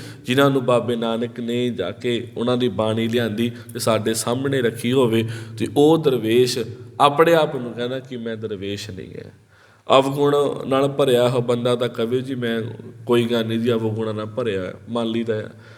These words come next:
ਪਰ ਜਿਹੜਾ ਖੁਦ ਪਰਮੇਸ਼ਰ ਹੋਵੇ, ਰੱਬ ਹੋਵੇ, ਜਦੋਂ ਉਹ ਗੱਲ ਕਹਿੰਦਾ ਕਿ "ਮੈਨੂੰ ਤੁਸੀਂ ਰੱਬ ਨਹੀਂ ਕਹਿਣਾ।" ਇਹ ਗੁਰੂ ਗੋਬਿੰਦ ਸਿੰਘ ਮਾਲਕ ਨੇ ਵੀ ਕਿਹਾ ਸੀ, "ਮੈਨੂੰ ਪਾਤਸ਼ਾਹ ਨਾ ਕਿਹਾ ਕਰੋ।" ਕਿਸੇ ਨੇ ਸਤਿਗੁਰ ਨੂੰ ਪਾਤਸ਼ਾਹ ਕਿਹਾ, ਮਾਲਕ ਜੀ ਕਹਿੰਦੇ, "ਨਾ, ਮੈਨੂੰ ਪਾਤਸ਼ਾਹ ਨਾ ਕਿਹਾ ਕਰੋ।" ਕਿਉਂ?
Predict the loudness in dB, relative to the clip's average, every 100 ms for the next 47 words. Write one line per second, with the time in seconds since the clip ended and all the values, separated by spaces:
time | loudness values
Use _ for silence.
0 | -8 -2 2 4 2 0 -2 0 -2 0
1 | -2 0 0 2 2 0 -2 -2 -2 -2
2 | 0 -2 -6 -12 -6 -2 2 2 2 0
3 | 0 -4 -8 -6 -8 -8 -8 -8 -8 -10
4 | -8 -4 -4 -2 -4 -4 -4 -6 -6 -8
5 | -10 -16 -18 -20 -20 -10 -2 0 4 4
6 | 2 -2 -4 -2 -2 -2 -4 -6 -6 -6
7 | -4 -4 -2 -4 -4 -4 -2 0 -2 -4
8 | -6 -8 -6 0 0 0 -2 -6 -8 -12
9 | -20 -18 -12 -8 -8 -8 -8 -10 -6 -6
10 | -4 -4 -4 -4 -4 -8 -10 0 2 2
11 | -2 -20 -20 -20 -20 -20 _ _ -4 0
12 | 0 0 -4 -4 -4 -6 -6 -8 -8 -6
13 | -6 -6 -10 -10 -10 -8 -8 -6 -6 2
14 | 4 6